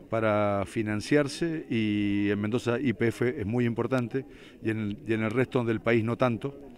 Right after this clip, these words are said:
Entonces, cuando Y P F anda mal, en Mendoza se siente mucho, con lo cual es un balance raro. Yo, eh, a ver, si uno lo mira por crecimiento del Producto Bruto, nos va mejor que el país, pero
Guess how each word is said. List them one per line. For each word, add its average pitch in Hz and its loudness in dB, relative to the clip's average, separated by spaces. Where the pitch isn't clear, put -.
Entonces, 117 0
cuando 107 0
Y - 4
P 117 0
F 120 0
anda 113 -2
mal, 123 2
en 117 0
Mendoza 104 -2
se 87 -12
siente 117 -2
mucho, 147 2
con 127 4
lo 131 8
cual 156 10
es 151 6
un 139 4
balance 131 4
raro. 107 4
Yo, 117 6
eh, 104 4
a - 4
ver, 107 2
si - -2
uno 123 6
lo 120 6
mira 127 8
por 104 2
crecimiento 120 4
del 113 2
Producto 113 2
Bruto, 143 6
nos 107 2
va 123 10
mejor 117 6
que - 2
el 104 2
país, 123 8
pero 98 2